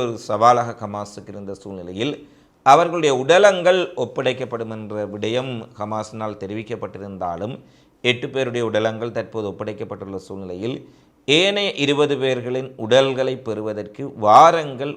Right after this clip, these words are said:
மற்றும் மாதங்கள் கூட ஆகலாம் என்ற விடயம் தற்போது வெளியாக இருக்கின்றது. ஏனெனில், இஸ்ரேல் காசாவை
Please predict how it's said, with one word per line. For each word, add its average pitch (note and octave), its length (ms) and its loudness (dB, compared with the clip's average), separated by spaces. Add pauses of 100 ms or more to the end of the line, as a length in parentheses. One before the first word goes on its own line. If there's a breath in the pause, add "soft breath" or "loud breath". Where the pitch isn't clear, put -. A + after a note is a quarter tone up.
மற்றும் C3+ 380 -12
மாதங்கள் C#3 540 2
கூட A2 260 -8 (880 soft breath)
ஆகலாம் C3 440 6 (280)
என்ற G#2+ 200 -4
விடயம் G#2+ 380 -2
தற்போது G#2 340 -8
வெளியாக G2+ 380 -4
இருக்கின்றது. F#2+ 360 -16 (720 soft breath)
ஏனெனில், B2 320 0
இஸ்ரேல் A#2 360 -4
காசாவை G#2+ 580 0